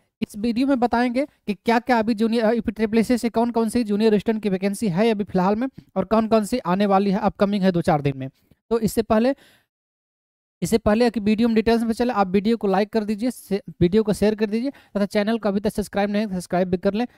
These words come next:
जिससे इस प्रकार के इन्फॉर्मेटिव वीडियो सबसे पहले आपको देखने को मिल पाए। क्योंकि क्या मिलेगा मारकर किसी को जान से, क्या मिलेगा मारकर किसी को जान से,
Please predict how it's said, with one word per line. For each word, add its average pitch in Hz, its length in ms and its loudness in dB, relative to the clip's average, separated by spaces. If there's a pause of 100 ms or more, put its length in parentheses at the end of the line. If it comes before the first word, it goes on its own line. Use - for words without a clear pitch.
(120)
जिससे 180 280 -4
इस - 140 -6
प्रकार 208 320 -2
के 208 100 -4
इन्फॉर्मेटिव 190 520 0
वीडियो 185 200 0
सबसे - 240 -8
पहले 175 200 2
आपको 170 220 -2
देखने 165 280 -2
को 160 120 -2
मिल 143 160 0
पाए। 120 240 -8 (1500)
क्योंकि 220 180 0
क्या 214 240 2
मिलेगा 240 360 2 (600)
मारकर 202 360 2
किसी 214 280 -6
को 175 100 0
जान 160 280 2
से, 135 160 -8 (840)
क्या 190 180 4
मिलेगा 226 360 2
मारकर 208 480 2
किसी - 300 -6
को 190 140 -2
जान 185 260 0
से, 220 220 -8